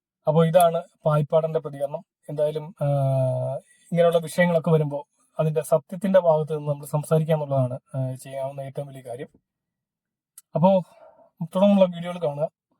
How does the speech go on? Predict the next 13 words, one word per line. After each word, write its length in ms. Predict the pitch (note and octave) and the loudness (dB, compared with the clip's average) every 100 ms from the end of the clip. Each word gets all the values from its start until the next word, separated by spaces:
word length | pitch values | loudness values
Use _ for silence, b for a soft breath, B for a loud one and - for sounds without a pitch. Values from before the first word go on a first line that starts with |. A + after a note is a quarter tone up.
| _ _ _ _ _ _ _ _ _ | _ _ _ _ _ _ _ _ _
അപ്പൊ 120 | E3+ F3+ | -2 2
ചാനൽ 300 | F3+ F3 G3+ | 4 4 2
ഇതുവരെ 200 | F#3 F3+ | -2 -2
സബ്സ്ക്രൈബ് 380 | E3 - E3 D#3+ | -2 -2 -2 0
ചെയ്യാത്ത 200 | D#3+ C#3+ | 0 2
ആളുകൾ 320 | C#3 C#3+ E3 | 0 -2 -4
ചാനൽ 280 | D3+ C#3 C#3+ | -2 -2 -4
സബ്സ്ക്രൈബ് 360 | C3 - C3+ | -14 -16 -16
ചെയ്യുക, 180 | C3 D#3+ _ C#3 | -12 -14 _ -8
ലൈക്ക് 200 | C#3 - | -8 -10
ചെയ്യുക, 280 | D3 D3 - | -6 -6 -4
കമന്റ് 240 | C3 C3+ C#3+ | -8 -4 -4
ചെയ്യുക, 220 | C#3+ | -2